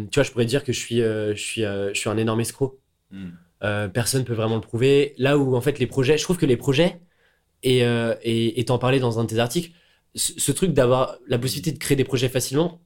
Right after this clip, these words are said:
Speaker 1: te définit vachement beaucoup plus et te différencie aussi beaucoup des autres, je trouve. Et tu vois, le fait de dire ça, euh, j'ai l'impression que, alors que même on fait plus ou moins les mêmes choses, bah, tu vas voir que ta présentation est vachement différente
Speaker 2: Hmm.
Speaker 1: par rapport au sujet. Mais, euh, tiens, essaye de faire le,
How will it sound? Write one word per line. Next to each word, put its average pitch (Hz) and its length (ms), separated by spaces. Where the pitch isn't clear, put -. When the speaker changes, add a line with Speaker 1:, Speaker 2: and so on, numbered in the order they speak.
Speaker 1:
te 120 80
définit 120 360
vachement 143 300
beaucoup 131 220
plus 156 300
et 110 80
te - 100
différencie 127 560
aussi - 120
beaucoup 127 220
des 120 160
autres, 120 100
je - 60
trouve. 98 140
Et 113 60
tu - 60
vois, 156 100
le 143 80
fait 139 140
de 123 100
dire 120 180
ça, 160 200
euh, 117 260
j'ai 113 100
l'impression 120 320
que, 113 400
alors 120 200
que 131 100
même 147 240
on 127 60
fait 127 140
plus 123 280
ou - 20
moins 131 80
les 127 80
mêmes 120 140
choses, 151 360
bah, 110 120
tu - 80
vas 120 60
voir 127 140
que 113 200
ta 110 180
présentation 113 440
est 117 40
vachement 107 240
différente 113 400
Speaker 2:
Hmm. 104 60
Speaker 1:
par 110 100
rapport 107 160
au 104 40
sujet. 101 240
Mais, 156 300
euh, 117 340
tiens, 165 200
essaye 202 260
de 147 100
faire 147 200
le, 113 720